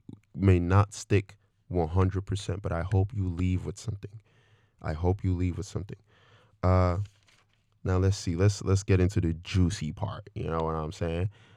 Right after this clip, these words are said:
Let's get to the juicy part of the business. Um, the vaccine. The vaccine. What do I feel like is happening right now, twenty twenty-one, vaccine-wise, covid-wise, and all that? It's a division.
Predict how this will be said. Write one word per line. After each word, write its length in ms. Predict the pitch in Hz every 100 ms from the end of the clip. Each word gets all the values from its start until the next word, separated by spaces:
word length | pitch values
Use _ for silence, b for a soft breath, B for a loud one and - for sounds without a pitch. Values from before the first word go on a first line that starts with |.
| -
Let's 200 | 104 107
get 160 | 98 98
to 100 | 87
the 140 | 82
juicy 480 | 80 87 82 - 78
part 260 | - 80
of 120 | 80 82
the 100 | 78
business. 440 | 78 - - - b b b b -
Um, 540 | 90 87 85 82 85 98 _ _ _ _ _ _ - - _ _ _ _ _ _ _ _
the 60 | 80
vaccine. 920 | - - - - 87 117 - - - b b b _ _ _ _ -
The 100 | 80
vaccine. 800 | 78 78 - 90 90 80 78 98 b b b b _
What 180 | - 92
do 100 | 92
I 120 | 90
feel 300 | - 90 87
like 320 | 85 80 _ _
is 160 | 82 76
happening 600 | 92 87 95 80 78 76
right 320 | 82 87 -
now, 380 | 80 82 82 - -
twenty 240 | 80 80
twenty-one, 580 | - 80 78 78 78 76
vaccine-wise, 840 | 80 - - 80 76 78 76 76
covid-wise, 560 | - 78 76 80 80 82
and 100 | 80
all 140 | 85
that? 120 | 90 98 b b b b b b b b b b _
It's 140 | 107 113
a 40 |
division. 520 | 98 82 87 73 71